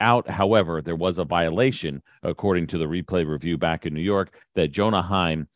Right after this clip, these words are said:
uh, did indeed violate, uh, the rules, and he did not.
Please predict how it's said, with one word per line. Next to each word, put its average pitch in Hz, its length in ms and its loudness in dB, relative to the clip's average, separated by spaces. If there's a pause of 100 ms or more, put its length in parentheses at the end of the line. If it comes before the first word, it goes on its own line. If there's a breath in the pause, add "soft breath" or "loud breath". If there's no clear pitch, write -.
(160)
uh, 82 220 0 (120)
did 123 260 4
indeed 101 600 -2
violate, 90 720 2 (260)
uh, 80 200 -2
the 90 140 -4
rules, 80 580 -6
and 85 320 2
he 110 180 4
did 117 180 4
not. 76 340 0